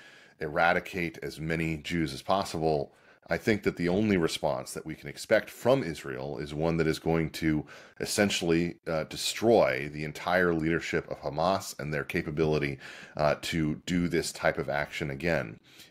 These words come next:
And in this case, I think that that's going to involve, you know, incredible loss of life, uh, within, uh, Gaza, but it's also going to be something that I think,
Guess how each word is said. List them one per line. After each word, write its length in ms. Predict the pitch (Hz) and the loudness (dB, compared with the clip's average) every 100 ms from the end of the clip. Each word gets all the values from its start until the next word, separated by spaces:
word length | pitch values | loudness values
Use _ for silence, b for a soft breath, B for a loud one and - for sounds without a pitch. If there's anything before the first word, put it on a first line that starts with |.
| B | B
And 360 | 85 85 82 80 | 0 2 0 -4
in 200 | 85 85 | -6 -2
this 180 | 101 - | 0 0
case, 340 | 101 85 - | 2 2 2
I 60 | 82 | -2
think 240 | - 87 | -2 -4
that 100 | 82 | -2
that's 220 | 87 82 - | -2 -2 0
going 260 | 85 82 | -2 0
to 220 | 80 80 | 0 -2
involve, 640 | 76 76 73 82 82 80 - B B B B B | -2 -2 4 6 6 4 -2 B B B B B
you 80 | 82 | -6
know, 120 | 76 | -4
incredible 580 | 78 76 107 101 87 82 | -8 -2 2 4 4 2
loss 300 | 82 80 85 | 4 2 -2
of 100 | 78 | 0
life, 400 | 73 95 98 - 73 | 2 2 0 -6 -4
uh, 140 | 73 | -2
within, 420 | 73 - 82 78 76 | -4 -2 -2 -2 -2
uh, 140 | 76 | -4
Gaza, 580 | 71 78 80 85 107 104 76 | 0 4 4 4 2 0 2
but 120 | 80 | 2
it's 220 | 80 - | 4 4
also 260 | 90 87 87 | 2 2 2
going 200 | 82 82 | 2 2
to 60 | |
be 100 | 76 | 0
something 320 | 73 87 80 80 | 0 0 0 0
that 100 | 76 | 0
I 80 | |
think, 260 | 73 82 | 0 -2